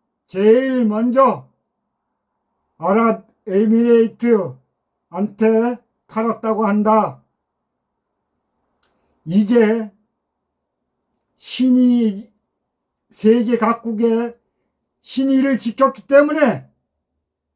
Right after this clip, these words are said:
우리 문 대통령은 최고로 친다. 그리고 중국에 어려울 때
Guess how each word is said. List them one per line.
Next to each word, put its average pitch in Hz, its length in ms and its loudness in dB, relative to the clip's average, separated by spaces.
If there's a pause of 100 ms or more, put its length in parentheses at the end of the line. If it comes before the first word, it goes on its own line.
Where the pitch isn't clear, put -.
(560)
우리 214 260 2
문 226 220 4
대통령은 240 840 0 (1500)
최고로 233 580 -2
친다. 226 640 -2 (1500)
그리고 214 680 0 (1400)
중국에 233 880 2 (1500)
어려울 240 580 2
때 202 340 -4